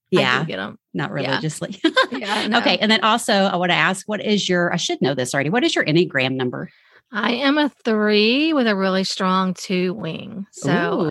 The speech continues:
Speaker 1: I love serving people, but I also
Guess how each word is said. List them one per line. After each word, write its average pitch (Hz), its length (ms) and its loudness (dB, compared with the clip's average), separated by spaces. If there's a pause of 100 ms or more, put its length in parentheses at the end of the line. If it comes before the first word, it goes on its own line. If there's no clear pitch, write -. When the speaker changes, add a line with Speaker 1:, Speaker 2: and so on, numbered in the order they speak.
Speaker 1:
I 214 100 2
love 214 640 2
serving 233 640 2
people, 277 640 2 (260)
but 202 180 2
I 196 140 0
also 233 760 2